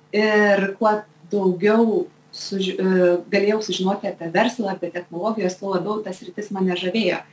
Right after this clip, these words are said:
Ir taip, tiesiog vieno susitikimo dėka, kad, e, vieno susitikimo metu, kadangi aš labai mėgstu vis dėlto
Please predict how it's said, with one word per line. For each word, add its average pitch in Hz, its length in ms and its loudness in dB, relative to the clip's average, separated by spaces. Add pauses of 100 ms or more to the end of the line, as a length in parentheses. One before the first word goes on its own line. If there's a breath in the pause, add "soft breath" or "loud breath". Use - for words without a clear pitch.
(500 soft breath)
Ir 190 920 4 (460)
taip, 240 400 2 (400)
tiesiog 196 400 0
vieno 220 240 4
susitikimo 208 640 -2
dėka, 165 320 0
kad, 190 160 -4
e, - 640 -4 (460)
vieno 208 240 0
susitikimo 185 560 -2
metu, 208 300 -2 (340 loud breath)
kadangi 180 380 2
aš 180 180 0
labai 185 240 0
mėgstu 175 400 -2
vis 165 160 -4
dėlto 160 360 -4